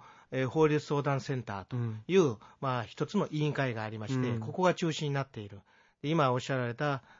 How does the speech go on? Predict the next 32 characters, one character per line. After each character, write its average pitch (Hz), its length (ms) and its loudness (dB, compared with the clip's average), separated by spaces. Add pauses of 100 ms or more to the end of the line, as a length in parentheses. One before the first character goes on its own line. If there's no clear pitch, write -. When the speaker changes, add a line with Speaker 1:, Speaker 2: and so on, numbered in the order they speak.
Speaker 1:
あ、 123 220 -2
刑 143 200 2
事 123 160 -2
委 - 20 -2
員 127 100 -2
会 110 180 -6
と 107 120 -8
か、 104 260 -6 (260)
裁 135 260 -2
判 127 240 -2
員 123 520 -6
に 123 80 -10
関 120 220 -6
す - 120 -6
る、 143 100 -4
ま 110 120 -4
あ、 - 20 -6
本 123 240 -6
部 104 100 -10
と - 120 -16
か、 - 120 -10
Speaker 2:
う - 40 -4
ん。 113 400 -2
Speaker 1:
あ 131 60 -6
あ 131 60 -2
い 143 140 -2
う 151 100 0
ふ 135 120 -6
う 147 40 -2
な 135 160 -4
の 147 140 -4
も 151 240 0